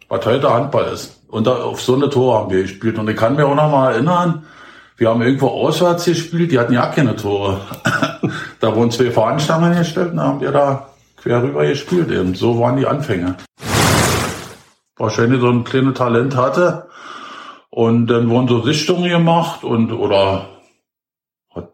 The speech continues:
der Trainer oder der Verein mir da vorgeschlagen. Und dann bin ich ein paar Mal so nach Berlin gefahren zu Trainingszusammenkünften. Da haben sich dann so die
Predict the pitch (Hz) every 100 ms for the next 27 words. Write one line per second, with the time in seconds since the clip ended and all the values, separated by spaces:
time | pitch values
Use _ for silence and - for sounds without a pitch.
0 | _ _ 82 76 - 101 127 120 107 101
1 | 98 95 98 92 110 123 123 113 - -
2 | 107 95 95 120 139 151 151 139 135 147
3 | 147 131 110 107 110 107 110 110 107 107
4 | 107 107 104 101 101 98 107 98 120 135
5 | 123 123 120 - 110 107 - _ - 120
6 | 156 156 135 - - - - - _ _
7 | _ - 117 117 156 156 170 165 - 135
8 | 120 113 127 120 - 127 117 117 117 120
9 | 113 107 104